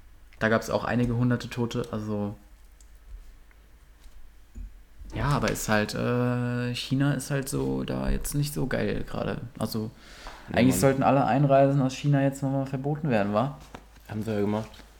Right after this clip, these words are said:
Speaker 1: Ja.
Speaker 2: Keiner darf mal einreisen, keiner darf mal ausreisen.
Speaker 1: Aus China?
Speaker 2: Ja, China. Gibt's
Speaker 1: Aus
Speaker 2: Leute, die
Speaker 1: China.
Speaker 2: China sagen?
Speaker 1: Ja.
Speaker 2: Anderes Thema.
Speaker 1: Ich, ja, anderes Thema.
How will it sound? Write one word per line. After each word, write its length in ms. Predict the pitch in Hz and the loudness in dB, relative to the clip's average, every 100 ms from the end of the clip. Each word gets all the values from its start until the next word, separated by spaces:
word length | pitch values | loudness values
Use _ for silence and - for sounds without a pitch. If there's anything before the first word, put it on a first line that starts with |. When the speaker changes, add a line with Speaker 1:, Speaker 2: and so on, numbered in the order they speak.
| - - - - - - - - - - | -20 -20 -20 -20 -20 -20 -20 -20 -16 -6
Speaker 1:
Ja. 160 | 120 | -6
Speaker 2:
Keiner 240 | 123 101 92 | -4 -2 -2
darf 220 | 92 - | -2 -2
mal 140 | 90 | -4
einreisen, 460 | 78 101 95 95 95 | -2 -4 -4 -6 -8
keiner 260 | - 95 | -6 -6
darf 180 | 90 92 | -6 -6
mal 100 | 98 | -4
ausreisen. 520 | 82 104 - 101 104 - - | -4 -6 -8 -8 -10 -14 -4
Speaker 1:
Aus 160 | 117 | -4
China? 420 | - - 135 117 127 - - | -2 0 2 2 -2 -12 -14
Speaker 2:
Ja, 160 | 85 87 - | -12 -12 -16
China. 420 | - 123 110 92 - - | -10 -8 -6 -8 -10 -16
Gibt's 120 | - | -6
Speaker 1:
Aus 160 | 113 98 | -2 0
Speaker 2:
Leute, 180 | 98 - | -2 -2
die 80 | 101 | 0
Speaker 1:
China. 180 | 123 | 2
Speaker 2:
China 260 | 110 131 104 | 2 2 0
sagen? 280 | 87 90 104 | 0 -2 -2
Speaker 1:
Ja. 260 | 113 - 123 - - - - - - - - | -6 -6 -8 -12 -20 -20 -20 -20 -20 -16 -8
Speaker 2:
Anderes 320 | 113 107 95 | -2 -2 -2
Thema. 280 | - 95 95 104 | -6 -6 -6 -6
Speaker 1:
Ich, 140 | - - - - - | -12 -16 -20 -20 -10
ja, 200 | 104 110 - | -10 -8 -10
anderes 320 | 101 104 - | -10 -10 -12
Thema. 320 | 110 107 107 | -8 -8 -8